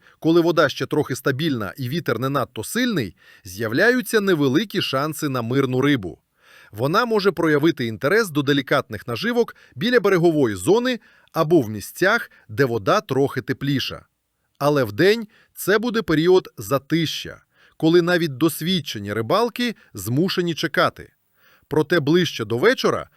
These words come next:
коли повітря поступово охолоне, риба може злегка активізуватись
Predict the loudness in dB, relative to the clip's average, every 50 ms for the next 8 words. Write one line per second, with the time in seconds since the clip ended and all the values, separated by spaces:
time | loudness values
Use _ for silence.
0 | _ _ _ 0 2 2 2 4 2 0 0 2 -2 -2 0 -2 -2 -2 -4 -6
1 | -4 -4 -4 0 2 2 2 2 0 -2 -6 -4 -2 0 2 2 2 2 2 0
2 | -2 -4 -8 _ _ _ _ -6 -2 2 2 4 4 4 2 2 2 2 2 0
3 | 2 2 0 0 0 -2 -2 -2 0 0 0 0 -2 -4 -8 -6 -4 -4 -4 -4
4 | -4 -4 -2 0 0 0 0 0 -4 -6 -6 -10